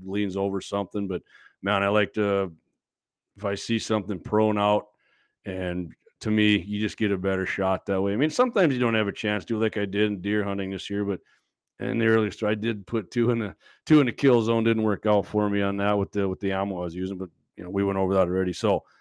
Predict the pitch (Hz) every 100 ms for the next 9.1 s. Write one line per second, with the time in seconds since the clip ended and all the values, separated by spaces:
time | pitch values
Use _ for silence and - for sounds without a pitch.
0 | _ _ - 131 175 - 156 131 170 175
1 | 151 160 - - - - - 135 170 190
2 | 190 170 170 156 143 143 135 107 104 117
3 | 120 - 117 - 101 - 127 123 131 123
4 | 120 - 120 117 113 - 117 117 113 117
5 | 123 127 104 95 95 113 117 110 95 107
6 | 113 110 107 - 110 117 117 117 - _
7 | _ _ _ - 113 110 - 120 - 107
8 | - 107 107 90 87 101 - 120 139 165
9 | 95